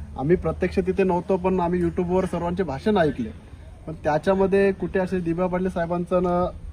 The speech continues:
विमानतळाला नाव लागेल असं उल्लेख झाला नाही. दिबा पाटील साहेबांच्याबद्दल उल्लेख झालं का त्यांनी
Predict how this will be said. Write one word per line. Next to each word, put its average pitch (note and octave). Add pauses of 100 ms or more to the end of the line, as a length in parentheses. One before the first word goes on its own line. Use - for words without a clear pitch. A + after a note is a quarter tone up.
(140)
विमानतळाला F3+
नाव F3
लागेल E3+ (460)
असं D3
उल्लेख F#3+
झाला E3+
नाही. F3+ (600)
दिबा D3+
पाटील F#3
साहेबांच्याबद्दल F#3
उल्लेख F3
झालं E3+
का F3+
त्यांनी F3